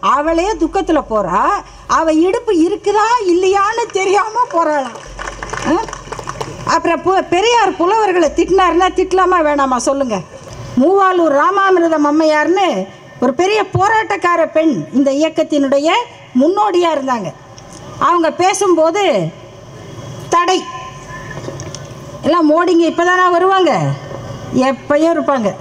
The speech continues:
பல மோடிகளை பார்த்து தான் இந்த இயக்கம் வளர்ந்துருக்குது, நின்றுருக்குது, வெற்றி பெற்று இருக்குது. மோடிக்கு தமிழ்நாடு புதுசு, நம்மளுக்கு மோடிகள் புதியவர்கள் அல்ல. அதனால அப்ப தடை போடுறாங்க.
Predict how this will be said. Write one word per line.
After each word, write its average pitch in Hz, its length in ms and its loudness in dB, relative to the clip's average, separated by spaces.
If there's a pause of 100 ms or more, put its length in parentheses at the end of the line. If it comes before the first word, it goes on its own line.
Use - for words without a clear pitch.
(720)
பல 254 120 4 (160)
மோடிகளை 349 460 2 (100)
பார்த்து 359 320 2
தான் 392 160 4
இந்த 370 180 4
இயக்கம் 359 340 2
வளர்ந்துருக்குது, 349 580 2 (140)
நின்றுருக்குது, 349 600 2 (680)
வெற்றி 330 280 0 (100)
பெற்று 339 280 -2
இருக்குது. 302 340 0 (760)
மோடிக்கு 427 600 2
தமிழ்நாடு 392 440 2 (120)
புதுசு, 349 280 2 (160)
நம்மளுக்கு 370 420 2 (100)
மோடிகள் 349 480 2
புதியவர்கள் 294 600 2
அல்ல. 349 200 2 (1160)
அதனால 339 320 2 (760)
அப்ப 359 180 0 (100)
தடை 415 280 2
போடுறாங்க. 330 400 0